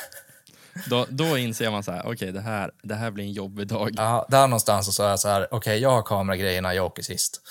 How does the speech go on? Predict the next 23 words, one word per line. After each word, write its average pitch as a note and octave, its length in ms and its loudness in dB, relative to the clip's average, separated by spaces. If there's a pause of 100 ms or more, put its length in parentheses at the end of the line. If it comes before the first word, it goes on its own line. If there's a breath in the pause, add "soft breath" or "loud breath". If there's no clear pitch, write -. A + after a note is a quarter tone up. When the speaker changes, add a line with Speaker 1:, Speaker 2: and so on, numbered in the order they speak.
(840 loud breath)
Speaker 2:
Eh, G2+ 120 -6
Speaker 1:
Ja. F#2 380 -4 (100)
Speaker 2:
jag A#2+ 60 0
vet B2+ 120 4
inte A#2 160 2
om G2+ 80 -2
det G2+ 80 0
var G2 120 0
rätt G#2 260 -2
eller F#2 120 -4
inte, F#2 280 -4
för G#2 100 -2
att F#2+ 40 -2
det G2+ 80 -4
var G#2 160 0
inte G2+ 180 -4
direkt G2 240 -4
packat. - 480 -4
Det G2+ 60 -8
var F#2 80 -2
ju F2+ 80 -2
bara F#2 140 -2
trenches - 640 -2